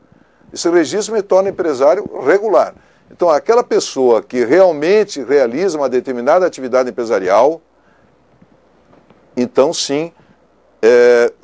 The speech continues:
com o registro na junta comercial, vai ser empresário, né?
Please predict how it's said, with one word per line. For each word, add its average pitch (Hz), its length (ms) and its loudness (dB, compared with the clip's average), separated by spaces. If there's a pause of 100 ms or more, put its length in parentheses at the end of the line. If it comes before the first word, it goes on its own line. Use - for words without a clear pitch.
(140)
com 185 180 2
o 190 100 2
registro 151 520 -2
na 123 40 -4
junta 123 160 -10
comercial, 120 600 -2
vai 107 320 0
ser - 380 -6 (360)
empresário, 104 720 -4 (600)
né? 123 220 -2